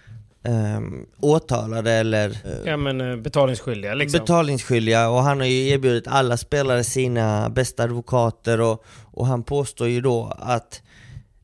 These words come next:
Speaker 1: V P T får ju inte egentligen,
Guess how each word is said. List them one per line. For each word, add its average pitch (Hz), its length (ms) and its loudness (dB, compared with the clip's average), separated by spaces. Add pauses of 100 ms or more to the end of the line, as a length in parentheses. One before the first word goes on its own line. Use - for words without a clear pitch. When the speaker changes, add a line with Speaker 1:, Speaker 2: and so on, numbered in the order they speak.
(360)
Speaker 1:
V 135 320 0
P 151 120 -2
T 160 220 2
får 151 400 2
ju 151 140 4
inte 202 360 0
egentligen, 113 880 -2